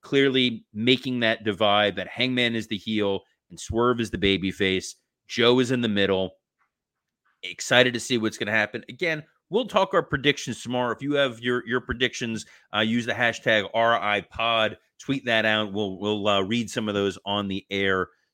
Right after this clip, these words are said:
tomorrow. But I thought that was, uh, that was particularly compelling going into Revolution on, on a show that almost every match was trying to build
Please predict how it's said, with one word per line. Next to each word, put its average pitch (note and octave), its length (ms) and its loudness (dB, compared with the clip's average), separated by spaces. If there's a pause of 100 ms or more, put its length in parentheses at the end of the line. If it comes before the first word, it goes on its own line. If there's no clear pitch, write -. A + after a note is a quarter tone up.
tomorrow. G#2 640 2
But G2 300 0 (120)
I B2 80 2
thought C3 340 -2
that G#2+ 300 2
was, G#2 420 -2
uh, G2 340 2 (100)
that B2+ 200 0
was G#3 140 -6
particularly F3 920 -2 (440)
compelling C#3 800 0
going A#2+ 340 2
into A2+ 540 0
Revolution A2 720 -2 (100)
on, G2 480 -2
on G2+ 120 -2
a F#2+ 40 -2
show A#2 460 0
that G#2 340 4 (720)
almost C#3 320 -2
every C3 240 2
match C3 380 -2
was A2+ 120 -6
trying B2 360 0
to A2+ 40 2
build A2 580 0